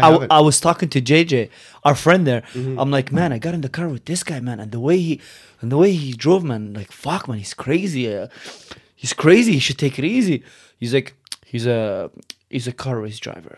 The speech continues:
Speaker 1: He's, he knows what he's doing." He's like, "I drive like that." I'm like, "No, no, no, no. He drives different." Like, uh, he was so close to the car and he was in sync with the other car.
Speaker 2: Right.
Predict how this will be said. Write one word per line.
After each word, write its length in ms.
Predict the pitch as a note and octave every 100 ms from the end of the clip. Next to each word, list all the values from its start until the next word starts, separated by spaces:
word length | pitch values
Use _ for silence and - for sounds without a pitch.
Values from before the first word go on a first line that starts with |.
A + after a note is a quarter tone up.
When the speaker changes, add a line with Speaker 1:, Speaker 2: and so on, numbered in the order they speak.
| _
Speaker 1:
He's, 320 | A#2+ B2 A#2 A2
he 180 | C3
knows 160 | C3 A#2
what 100 | A#2
he's 120 | G#2+
doing." 140 | G#2+ G#2+
He's 140 | A2
like, 100 | A2+
"I 80 | B2
drive 240 | C3 A#2+
like 160 | A#2 G#2+
that." 180 | A#2+ B2
I'm 120 | A#2+
like, 100 | A#2
"No, 160 | C#3+ G#3
no, 180 | F#3 D#3+
no, 120 | C#3
no. 140 | A#2+ - _ _
He 160 | F3+
drives 320 | C4 F3 C#3 -
different." 440 | G#3 - B2 - _ - - _ -
Like, 300 | D#3+ D#3+ D#3
uh, 220 | D#3 - - _
he 140 | - A3
was 200 | A3 -
so 180 | A3+ A#3
close 280 | A3 A3+
to 80 | -
the 80 | G#3
car 420 | - G3 G3+ G3
and 160 | D3+ B2+
he 200 | C3 C3
was 240 | C3+ A#2
in 100 | C#3+
sync 360 | A#2+ - G#3 G#3
with 120 | G3
the 80 | -
other 160 | F#3 F#3
car. 380 | - F#3 F#3 F3+ - A2+
Speaker 2:
Right. 160 | G#2